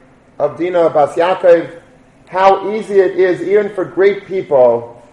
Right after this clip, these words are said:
to be seduced when the Yetzer Hara talks to our heart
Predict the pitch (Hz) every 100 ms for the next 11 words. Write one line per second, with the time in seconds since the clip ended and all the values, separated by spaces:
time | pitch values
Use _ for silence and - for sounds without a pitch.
0 | - 175 170 170 - 147 160 180 208 -
1 | - - _ _ 165 170 170 170 180 190
2 | 185 180 175 196 196 - 185 175 170 156
3 | 143 139 135 175 220 233 - -